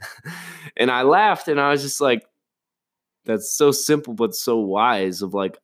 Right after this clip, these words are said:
I've grown, and I've learned that, yeah, that's not the way it's gonna work. You have to put the work in. It's not just gonna happen. And nothing ever is an overnight success. And for me, I kinda sometimes, you know, you hope and wish that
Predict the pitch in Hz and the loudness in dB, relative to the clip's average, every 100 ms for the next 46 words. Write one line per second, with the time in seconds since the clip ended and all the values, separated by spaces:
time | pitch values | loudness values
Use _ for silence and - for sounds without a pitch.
0 | _ _ 98 107 95 92 104 139 123 104 | _ _ -2 -2 -2 -4 0 2 4 2
1 | 101 98 _ _ _ - 107 110 107 95 | 0 -2 _ _ _ -6 0 0 0 0
2 | 110 117 113 98 104 101 - _ _ _ | 2 4 2 2 0 -2 -6 _ _ _
3 | _ _ _ _ - 135 131 92 92 107 | _ _ _ _ -2 0 2 -2 -2 -6
4 | 107 - 104 117 117 104 107 110 107 101 | -6 -8 -2 0 0 -2 -2 2 2 0
5 | - 110 92 101 131 98 - 127 107 120 | -2 0 0 2 2 2 -4 -10 0 2
6 | 131 127 120 104 - 113 - 92 95 123 | 2 0 -2 -6 -2 -2 0 -2 2 2
7 | 120 101 98 98 - _ _ _ - 110 | 2 0 -2 -6 -12 _ _ _ -8 -6
8 | 117 117 101 107 90 110 95 - - 107 | -2 -2 0 -2 0 -2 -2 -6 -4 -4
9 | - 53 - _ _ 107 107 107 101 101 | -4 -14 -14 _ _ 0 2 2 2 -2
10 | 92 107 120 117 113 107 107 101 104 101 | -2 0 0 2 2 2 2 2 0 2
11 | 110 104 104 107 104 101 90 - 131 120 | 2 2 2 0 -2 -4 -6 -2 0 0
12 | - - _ _ _ 110 107 107 101 117 | -2 -12 _ _ _ -2 0 0 2 4
13 | 110 104 101 113 110 110 117 117 113 110 | 4 2 -2 -2 -2 0 -2 0 0 0
14 | 170 190 160 156 170 170 156 151 175 156 | 2 2 4 4 4 2 0 2 2 0
15 | - 117 117 | -2 0 0